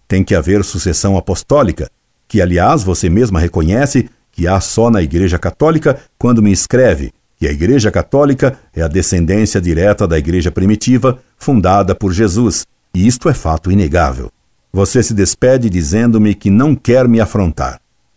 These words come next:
Mas, minha cara, nessas questões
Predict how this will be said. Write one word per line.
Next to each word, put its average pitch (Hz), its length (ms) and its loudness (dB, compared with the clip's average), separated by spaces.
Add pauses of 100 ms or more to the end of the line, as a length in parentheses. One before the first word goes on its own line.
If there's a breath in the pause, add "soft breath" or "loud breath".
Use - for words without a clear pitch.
(160)
Mas, 78 160 -6
minha 98 220 2
cara, 131 480 0 (680)
nessas 85 320 -2
questões 113 560 -2